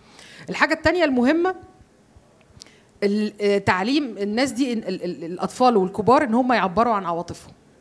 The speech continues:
موضوع الإيموشنال expression ده ضعيف جدًا في مجتمعنا، إن الإنسان التعبير على عواطفه ومشاعره بيواجه غالبًا بالسخرية، وإحنا شعبنا شاطر قوي في التريقة، والتريقة دي بلوكينج.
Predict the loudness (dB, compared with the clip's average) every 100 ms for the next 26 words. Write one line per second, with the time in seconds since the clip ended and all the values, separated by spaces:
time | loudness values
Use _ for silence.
0 | -4 -2 2 2 2 0 -2 -2 -4 -4
1 | -2 -2 0 0 2 2 0 -2 0 0
2 | -2 -6 -6 -2 -2 -2 -10 -8 -8 -8
3 | -10 -20 _ _ -20 -20 -20 -10 -4 -2
4 | 0 0 4 4 4 0 0 -2 0 0
5 | 2 2 2 2 0 -2 -4 -2 0 4
6 | 4 4 0 -6 -20 _ _ _ _ _
7 | _ _ _ _ _ _ 2 6 6 6
8 | 2 4 4 4 2 -2 -6 -8 -8 -14
9 | -20 _ _ _ _ _ _ -20 _ 2
10 | 2 4 4 4 2 0 2 2 2 0
11 | -2 -2 -4 -8 -20 _ _ _ _ _
12 | _ _ -20 _ 2 4 4 4 4 0
13 | 2 2 0 -10